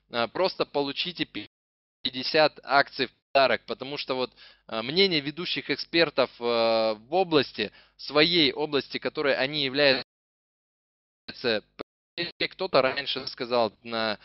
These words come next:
этапе развития, от начала ин-, инвестпроводящей системы нового поколения,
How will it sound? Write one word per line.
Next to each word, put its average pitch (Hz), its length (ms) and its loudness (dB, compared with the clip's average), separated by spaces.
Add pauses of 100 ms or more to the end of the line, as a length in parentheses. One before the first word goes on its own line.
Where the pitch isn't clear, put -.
(280)
этапе 123 500 -2
развития, 139 640 0
от 120 140 -4
начала 123 520 0
ин-, 110 220 -12
инвестпроводящей 117 720 -6
системы 113 420 -6
нового 117 360 -4
поколения, 117 600 -2